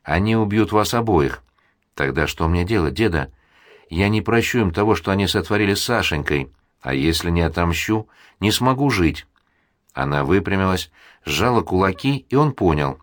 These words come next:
не отступится. А если не поможет ей он, и вовсе отвернется от него. Сила, с которой ты пытаешься бороться,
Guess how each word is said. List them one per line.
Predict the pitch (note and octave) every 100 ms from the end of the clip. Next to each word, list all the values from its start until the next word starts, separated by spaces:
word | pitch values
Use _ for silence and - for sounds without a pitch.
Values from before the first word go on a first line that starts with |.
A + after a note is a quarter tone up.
| _ _
не | C2 C#2 C#2
отступится. | D#2+ - D#2+ D2 D2 - D#2 D#2 - _ _ _ _ _
А | -
если | F#2 C3 C#3+ C3+ C#3+ A2 -
не | F#2+ A#2
поможет | A2 B2 C3 A#2+ A2
ей | B2 B2+
он, | D3 D3+ G2+ _ -
и | C2
вовсе | C2+ E2 F2+ G#2+
отвернется | F#2+ G#2 G#2 G#2 - G2+
от | F#2+
него. | G2+ G2+ G2+ G2 _ _ _ _ _ _ _ _ _ _ _ _ _ _ _ _ _
Сила, | - F#2 G2+ F#2
с | D#2+
которой | E2 E2+ E2
ты | E2 E2+
пытаешься | F2 E2+ F2+ E2 F#2
бороться, | D#2+ G2 A#2 A2+ - C#2